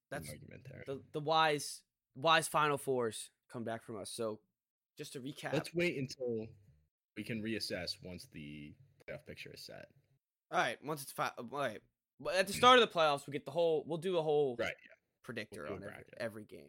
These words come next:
Speaker 1: Yeah. All right. Well, now that Christmas has passed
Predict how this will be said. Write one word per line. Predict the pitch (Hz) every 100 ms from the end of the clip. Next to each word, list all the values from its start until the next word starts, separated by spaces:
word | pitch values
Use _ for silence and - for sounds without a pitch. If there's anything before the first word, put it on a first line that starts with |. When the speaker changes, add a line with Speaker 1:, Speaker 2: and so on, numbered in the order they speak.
| -
Speaker 1:
Yeah. | 76 - - _ _ - _ _ _ -
All | 185
right. | 170 - _ _ _ -
Well, | 170 175 156 - _ _ _
now | 143 175 190 214
that | 175 147
Christmas | - 170 160 -
has | -
passed | - 135 127 131 - -